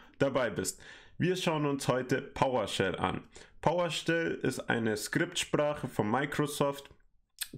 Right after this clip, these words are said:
die eben ein paar Module schon integriert hat, um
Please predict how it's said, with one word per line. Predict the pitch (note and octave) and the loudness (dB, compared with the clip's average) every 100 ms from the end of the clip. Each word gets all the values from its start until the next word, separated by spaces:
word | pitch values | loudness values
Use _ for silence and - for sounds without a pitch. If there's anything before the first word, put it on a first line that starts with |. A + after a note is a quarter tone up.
| - | 0
die | C3+ C#3 | 2 2
eben | B2+ C3 B2 | 2 0 0
ein | |
paar | B2 A#2+ | 2 2
Module | B2 A2+ B2 C3 A#2+ A2+ | 2 0 2 2 2 0
schon | - G#2+ | 0 0
integriert | G#2 A2 G#2 - C#3 D3+ D3 | 0 0 -2 0 0 0 0
hat, | C3+ C3 - | 0 -2 -2
um | A#2 A2+ | -2 -2